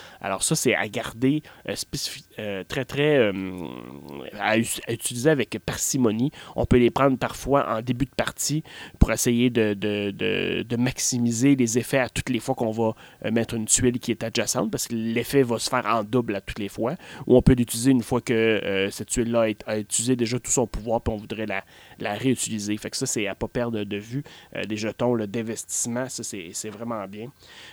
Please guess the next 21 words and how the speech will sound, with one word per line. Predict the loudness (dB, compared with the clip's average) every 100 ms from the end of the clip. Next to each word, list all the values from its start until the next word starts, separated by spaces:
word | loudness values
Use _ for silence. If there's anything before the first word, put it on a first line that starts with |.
| -6 0
Euh, | 2 4 2 2
qu'est-ce | 0
qu'on | 6 8 8 6
a |
aussi, | 4 2 -2 0 2 4
euh, | 6 6 4 4 4
au | 4
niveau | 2 0
du | 2
gameplay ? | 6 6 6 6
On | 8
a | 6
énormément | 6 6 4 2 2 2
de, | 0
de, | 0 -2 -2
de | -4
rejouabilité, | -2 0 2 0 -2 -6 2 4
là, | 6
dans | 4 0
le |
jeu. | 0 -2